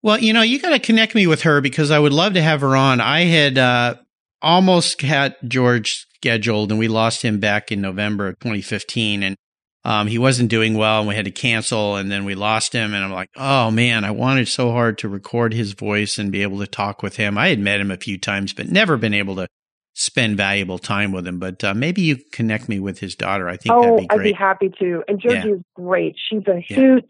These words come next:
Speaker 2: She is, um, a car girl, and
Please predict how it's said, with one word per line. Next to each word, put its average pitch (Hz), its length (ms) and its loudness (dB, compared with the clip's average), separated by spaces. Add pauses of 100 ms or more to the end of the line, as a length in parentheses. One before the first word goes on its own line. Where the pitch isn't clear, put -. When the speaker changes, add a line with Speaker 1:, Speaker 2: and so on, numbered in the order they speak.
(200)
Speaker 2:
She 214 80 2
is, 180 640 4 (140)
um, 170 300 0
a 180 60 -2
car 226 320 2
girl, 202 480 6 (560)
and 180 440 2